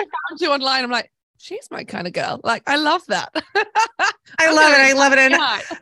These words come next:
Speaker 2: and I love that you just, like, reached out, like, "Hey, I found you on podcast and I would love to co-, chat with you. Are you into that?" And I was like, "Oh my
Speaker 1: Yeah.
Speaker 2: gosh, I love it.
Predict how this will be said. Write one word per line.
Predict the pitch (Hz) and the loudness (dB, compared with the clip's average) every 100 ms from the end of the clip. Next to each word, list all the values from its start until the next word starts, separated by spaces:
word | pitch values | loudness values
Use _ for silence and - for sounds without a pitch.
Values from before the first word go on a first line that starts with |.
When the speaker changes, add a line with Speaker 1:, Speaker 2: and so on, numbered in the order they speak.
| - | 2
Speaker 2:
and | 320 | 4
I | 330 | 4
love | 311 311 349 339 | 4 4 4 2
that | 285 | 0
you | 302 | 0
just, | 269 320 | 0 -2
like, | 302 302 | 0 0
reached | 262 269 311 - | -2 -4 -4 -2
out, | 320 196 | -2 0
like, | 233 | -2
"Hey, | 247 359 605 190 | -2 -2 0 0
I | 214 | -4
found | 277 302 359 | -2 -4 -4
you | 330 | -4
on | 311 302 302 | -2 -2 -2
podcast | 294 320 320 226 233 | -4 -4 -4 -4 -2
and | 254 247 | -4 -4
I | 247 | -2
would | 254 254 | -2 -2
love | 247 254 | -4 -4
to | 320 | -6
co-, | 269 | -6
chat | 233 277 | -4 -6
with | - | -4
you. | 254 208 | -4 -4
Are | 196 | -2
you | 208 | -2
into | 254 311 | -4 -4
that?" | 185 165 | -6 -6
And | 185 | -8
I | 220 | -10
was | 233 | -8
like, | 269 269 | -10 -10
"Oh | 277 | -12
my | 392 | -10
Speaker 1:
Yeah. | |
Speaker 2:
gosh, | 185 170 214 | -8 -8 -6
I | |
love | 220 233 349 | -6 -6 -6
it. | 240 147 | -6 -8